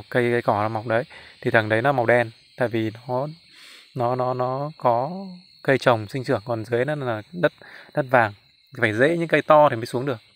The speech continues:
Nên mình cứ chọn cái đất nào mà chưa cây trồng. Sau khi có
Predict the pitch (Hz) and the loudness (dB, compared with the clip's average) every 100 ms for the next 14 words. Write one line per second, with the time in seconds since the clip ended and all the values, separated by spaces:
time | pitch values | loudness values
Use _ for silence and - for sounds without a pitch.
0 | _ - - 147 151 127 143 160 139 131 | _ -20 -12 -6 -4 -4 -2 -2 -2 -4
1 | 156 135 117 110 107 107 - 131 135 - | -2 -2 -4 -4 -8 -8 -4 -2 -4 -6
2 | 110 101 - - - - - 170 175 165 | -10 -10 -20 -20 -20 -14 -4 -2 -2 -4
3 | - 131 170 | -2 -2 -2